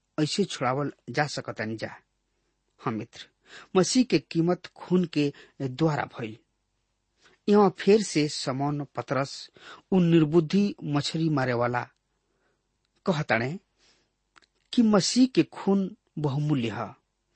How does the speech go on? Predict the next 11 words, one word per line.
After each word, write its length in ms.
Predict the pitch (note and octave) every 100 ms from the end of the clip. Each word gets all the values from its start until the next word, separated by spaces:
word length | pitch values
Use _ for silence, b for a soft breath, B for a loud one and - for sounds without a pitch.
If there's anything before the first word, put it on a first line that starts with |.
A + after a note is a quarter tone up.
| _ -
जैसे 240 | F#3 G#3 C4
कि 180 | - D#3
हम 260 | D3+ D3+
पहले 480 | D3 C3+ C3+ D3+ C3+ - _ b b b
कहले 280 | A3 F#3 D3
रही 280 | A2 A2+ D#3 -
कि 100 | D3
मसीह 380 | C3 A#2+ - G#3+
के 100 | C#3 A2
खून 300 | - - G3
के 320 | F3+ C3+ B2